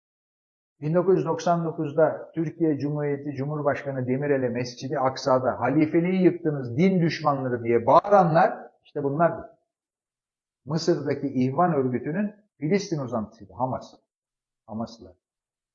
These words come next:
Demirel soğukkanlılığını kaybetmeden camiden ayrıldı, Mescid-i Aksa'dan ayrıldı. Karayoluyla Gazze'ye geçti. Yaser Arafat'la buluştu, her zamanki gibi kucaklaştılar. İkisi birden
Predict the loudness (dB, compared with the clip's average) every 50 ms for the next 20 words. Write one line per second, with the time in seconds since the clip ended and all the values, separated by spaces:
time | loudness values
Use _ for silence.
0 | _ _ _ _ _ _ _ _ _ _ _ _ _ _ _ _ _ _ _ _
1 | _ _ _ _ _ _ _ _ _ _ _ _ _ _ 2 4 6 6 8 8
2 | 6 6 6 6 6 6 4 4 2 2 4 4 2 2 2 2 4 4 4 6
3 | 4 2 2 0 0 2 2 2 2 2 4 4 4 4 2 2 2 2 4 4
4 | 4 2 0 -2 -2 -4 -4 -4 -6 -6 -6 0 2 2 2 2 0 -2 -4 -4
5 | -4 -4 -2 0 0 0 0 -2 -4 -4 -6 -8 -10 -14 _ _ _ _ _ 2
6 | 4 8 8 8 8 8 8 8 8 8 8 8 6 6 8 8 8 8 8 8
7 | 8 8 8 8 6 2 -2 -8 -12 -16 -20 _ _ _ _ _ _ _ _ _
8 | _ _ _ _ _ _ _ _ 2 4 4 6 8 6 8 8 8 6 6 6
9 | 4 2 2 0 0 0 0 0 -2 -4 0 2 4 4 4 4 2 2 0 0
10 | -2 -2 -4 -4 -4 -4 -6 -6 -2 0 2 2 2 0 -4 -6 -6 -8 -4 -2
11 | -2 -2 -2 -6 -14 _ _ _ _ _ _ _ _ -8 0 2 2 4 4 4
12 | 4 4 4 2 2 0 -2 -2 -4 -8 -14